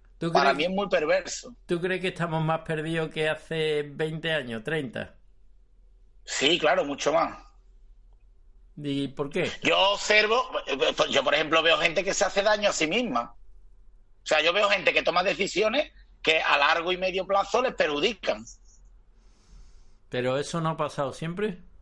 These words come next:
Speaker 2: Ahora está pasando más y con más frecuencia.
Speaker 1: ¿Y qué te lleva a pensar eso?
Speaker 2: ¿Que qué me lleva a pensar eso?
Speaker 1: Ujú.
Speaker 2: Pues, por, por ejemplo, si quieres, ahora que no sean opiniones, que sean datos objetivos, por ejemplo,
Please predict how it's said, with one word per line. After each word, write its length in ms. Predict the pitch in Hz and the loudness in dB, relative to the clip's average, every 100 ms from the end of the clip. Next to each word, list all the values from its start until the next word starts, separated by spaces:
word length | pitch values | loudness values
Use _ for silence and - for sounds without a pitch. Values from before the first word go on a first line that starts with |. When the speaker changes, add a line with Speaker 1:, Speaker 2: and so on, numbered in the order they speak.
| - - - - - - - - - - - - - - - | -20 -20 -20 -20 -20 -20 -20 -20 -20 -20 -20 -20 -20 -20 -4
Speaker 2:
Ahora 380 | - 147 139 156 | 4 4 4 2
está 180 | 160 170 | 2 2
pasando 560 | 180 180 202 202 214 226 | 2 2 0 -2 -4 -4
más 380 | 160 202 254 - | 2 2 2 0
y 100 | 180 | 2
con 160 | 185 160 | 2 2
más 140 | 170 | 2
frecuencia. 500 | 180 156 135 113 120 - - - | 2 2 0 -2 -6 -8 -18 -4
Speaker 1:
¿Y 160 | 143 | -4
qué 260 | 131 190 202 | 0 0 2
te 200 | 208 202 | 0 0
lleva 280 | 208 214 202 | 0 2 0
a 80 | |
pensar 380 | 196 196 165 208 | -2 -4 -2 -2
eso? 360 | 233 - - - - - - - - - - - - - - - - - - - - | -2 -4 -12 -18 -20 -20 -20 -20 -20 -20 -20 -20 -20 -20 -20 -20 -20 -20 -20 -14 -4
Speaker 2:
¿Que 140 | - | 0
qué 160 | - 190 | 2 2
me 100 | 214 | 2
lleva 200 | 220 233 | 2 2
a 60 | |
pensar 380 | 208 190 208 208 | 0 0 0 2
eso? 420 | 226 - 135 110 - - | 0 -2 -4 -6 -12 -20
Speaker 1:
Ujú. 460 | 123 120 123 135 156 | -12 -8 -6 -6 0
Speaker 2:
Pues, 160 | 127 117 | 2 2
por, 280 | 120 120 | 2 2
por 120 | 123 127 | 2 2
ejemplo, 280 | 139 143 | 2 2
si 140 | 143 143 | 2 2
quieres, 360 | 143 151 165 | 4 6 6
ahora 260 | 165 170 196 | 4 4 2
que 80 | 151 | 0
no 80 | 143 | 2
sean 200 | 160 156 | 2 0
opiniones, 440 | 160 147 202 214 | -2 0 2 2
que 80 | 165 | 2
sean 260 | 156 151 147 | 2 2 2
datos 280 | 156 170 | 2 0
objetivos, 760 | 156 156 156 165 214 277 - - _ _ - - | 0 0 0 2 2 0 -4 -20 _ _ -20 -4
por 140 | - 123 | 0 2
ejemplo, 520 | 139 170 147 127 | 2 2 0 0